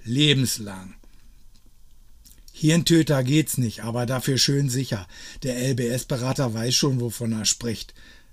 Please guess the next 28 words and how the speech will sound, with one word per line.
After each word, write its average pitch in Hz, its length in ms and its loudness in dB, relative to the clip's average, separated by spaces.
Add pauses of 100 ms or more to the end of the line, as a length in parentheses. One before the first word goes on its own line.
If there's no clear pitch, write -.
Da 107 160 -8
selber 113 460 -4
kein 101 340 -10
Geld 98 300 -10
zum 98 240 -8
Anlegen. 95 840 -14 (1900)
Mathestudium 123 1300 0
und 110 140 -4
Philosophie 120 840 -4
und 110 180 -4
dann 113 180 0
nix. - 400 -4 (220)
Fertig 123 460 -4
mit 120 220 -4
dreiundzwanzig. 110 720 -6
Fertig. 123 560 -8 (720)
Für 131 260 -4
Popstar - 600 -4
zu - 180 -2
alt, 147 240 -2
für 131 140 -6
alles 127 220 -2
andere 143 280 -2
zu - 140 -4
dämlich 147 420 0
und 120 100 -4
voll 143 200 -2
anti. 113 460 -4